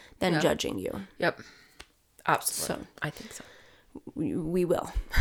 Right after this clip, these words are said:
Speaker 1: <laughs> So comment, comment your experiences, comment things that you've learned. Um, like this video so that we can get the message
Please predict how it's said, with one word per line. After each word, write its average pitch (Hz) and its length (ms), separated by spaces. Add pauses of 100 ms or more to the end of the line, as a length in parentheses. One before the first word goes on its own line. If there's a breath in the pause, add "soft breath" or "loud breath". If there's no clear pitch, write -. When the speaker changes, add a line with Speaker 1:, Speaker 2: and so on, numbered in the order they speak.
(160)
Speaker 1:
<laughs> 277 60 (720 loud breath)
So - 280
comment, 226 600 (140)
comment 208 380
your 196 140
experiences, 185 760
comment - 480
things 196 260
that - 120
you've 190 220
learned. 180 680
Um, 175 380
like 180 480
this 214 240
video 196 460
so 196 200
that 185 140
we 196 100
can 190 260
get 196 220
the 190 80
message 185 540